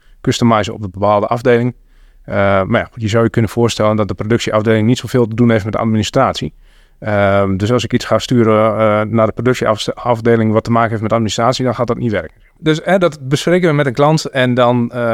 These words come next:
ja, dan gaan we zo'n site nabouwen. Hè, zo'n login portal en daar komt dan een, een, een berichtje bij. En van: "Beste klant, eh, u, nou,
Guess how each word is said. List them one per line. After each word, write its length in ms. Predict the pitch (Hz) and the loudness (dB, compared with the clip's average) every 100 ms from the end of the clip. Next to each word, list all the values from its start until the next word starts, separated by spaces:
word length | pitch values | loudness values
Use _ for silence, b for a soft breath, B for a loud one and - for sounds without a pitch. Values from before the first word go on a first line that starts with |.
| 113 107 107 | 0 -2 -2
ja, 120 | 131 92 | -4 -2
dan 120 | 117 | -2
gaan 160 | 135 | 0
we 80 | 120 | 0
zo'n 220 | 110 110 | 2 0
site 260 | 110 127 104 | 2 2 0
nabouwen. 600 | 101 104 117 113 127 175 - _ _ _ _ | 0 0 2 2 2 0 -4 _ _ _ _
Hè, 140 | - 123 | -6 -2
zo'n 140 | 117 | 2
login 260 | 117 120 113 | 2 2 0
portal 460 | 123 120 120 127 | 4 2 2 -2
en 140 | - 98 | -2 -2
daar 80 | 98 | -2
komt 180 | 101 | -2
dan 160 | 95 95 | 0 0
een, 260 | 92 92 95 | 0 -2 -4
een, 200 | 95 78 | -4 -4
een 180 | 92 | -4
berichtje 300 | 90 104 - | -2 -2 0
bij. 320 | 104 101 104 - - - - - - - | 2 2 2 -2 -16 -20 -20 -20 -20 -10
En 120 | - | -8
van: 160 | - 104 | -2 0
"Beste 220 | 101 107 | 0 -2
klant, 320 | 98 98 98 | 0 0 0
eh, 240 | 95 95 | 0 0
u, 140 | 95 107 | 0 -4
nou, 200 | 113 110 | -4 -4